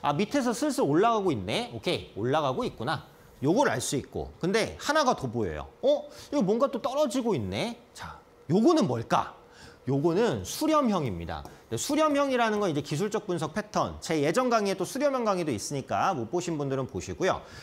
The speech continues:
어, 고점이 낮아지고 저점이 높아질 때는 이 주가가 상방으로 이 부분을 돌파했을 때는, 네, 매수 타점이 됩니다. 하방으로 돌파했을 때는 매도 타점이 됩니다. 그래서 하나의 이제 차트에도 상승 추세, 하락 추세 두 개를 다 그을 수가 있어요.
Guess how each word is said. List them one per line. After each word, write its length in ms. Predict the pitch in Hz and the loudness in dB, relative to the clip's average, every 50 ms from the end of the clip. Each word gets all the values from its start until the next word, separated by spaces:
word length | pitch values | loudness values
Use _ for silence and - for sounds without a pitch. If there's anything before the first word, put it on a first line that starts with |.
| - - | -18 -6
어, 180 | - 107 98 95 | -4 -4 -4 0
고점이 520 | - 190 220 - - 302 302 294 294 285 | 0 0 0 2 2 2 2 4 2 0
낮아지고 680 | 247 - 131 143 135 196 208 196 175 196 170 190 196 190 | 2 2 0 2 2 2 2 2 0 0 2 2 2 2
저점이 480 | - 151 131 - - 170 170 170 170 | 0 -4 -8 -6 -4 -4 -2 -2 -2
높아질 560 | 143 120 107 - - 165 165 139 151 151 139 | -2 -2 -4 -2 -2 -2 -2 0 -2 -4 -4
때는 500 | - 151 151 151 180 208 226 247 240 - | -2 -2 -2 0 0 0 0 0 0 0
이 120 | 135 143 139 | -2 -2 -2
주가가 480 | - - 139 - - 208 143 139 160 | -2 -6 -10 -8 -4 -4 -2 0 -2
상방으로 560 | 156 - 254 269 277 240 269 254 240 226 220 208 | -2 -2 -4 -2 2 2 2 4 4 2 2 2
이 100 | 147 135 | 2 2
부분을 300 | 131 156 147 156 151 135 | 0 0 0 0 -2 0
돌파했을 520 | 147 135 - - 151 143 131 - - 131 | -2 -4 -2 0 -2 -2 -2 -4 -6 -4
때는, 380 | - 135 127 147 185 220 220 170 | -2 -2 -2 0 0 -2 -2 -2
네, 160 | 101 87 78 | -4 -6 -4
매수 280 | - 107 131 139 220 214 | -2 -2 -2 -2 -4 -4
타점이 400 | - 214 190 - 180 160 139 120 | -2 -4 -4 -2 -2 -4 -4 -4
됩니다. 380 | 98 82 76 73 73 76 76 - - - - - | -6 -8 -10 -10 -10 -12 -12 -14 -18 -20 -18 -2
하방으로 440 | - 269 285 254 302 294 285 269 208 | 0 2 4 4 4 4 4 2 2
돌파했을 560 | 165 156 151 - 170 156 151 - - 120 - | 0 -2 0 0 0 0 0 -2 -6 -6 -4
때는 380 | 131 127 143 208 254 240 151 | -2 0 0 0 0 0 -2
매도 280 | - 104 120 143 190 185 | -2 -2 0 -2 -2 -2
타점이 380 | - 156 131 - 131 147 185 156 | -2 -6 -4 -4 -4 -4 -4 -6
됩니다. 440 | 113 85 76 71 69 71 67 71 - - | -6 -10 -10 -12 -12 -14 -14 -16 -16 -4
그래서 520 | - 165 180 160 185 175 156 92 69 - - - - - - - | -2 0 2 4 4 2 2 0 -4 -8 -14 -20 -20 -20 -16 -6
하나의 640 | - 277 311 320 320 320 320 311 302 294 247 180 | -2 0 2 4 4 4 6 6 6 4 4 4
이제 160 | 151 143 165 160 | 2 2 0 -2
차트에도 560 | - - 254 - - 254 233 214 202 208 185 | 0 -2 -4 -2 0 2 2 4 4 2 0
상승 320 | - 262 269 247 269 269 | 0 0 -2 0 -2 -2
추세, 240 | 240 - 220 185 214 | -2 -2 0 0 0
하락 300 | 190 - 269 277 269 269 | 0 2 2 2 2 0
추세 360 | - 220 196 185 156 113 - - - - - | -4 -2 0 0 -2 -2 -4 -10 -18 -18 -12
두 160 | - - 170 | -2 0 2
개를 240 | 180 277 269 226 - | 4 4 4 2 2
다 200 | - - - 190 | 0 2 2 4
그을 220 | 190 214 302 277 202 | 4 6 4 4 2
수가 200 | - 196 175 123 | 2 -2 -2 -2
있어요. 380 | 101 - 98 82 76 71 73 | -2 -6 -8 -8 -8 -10 -12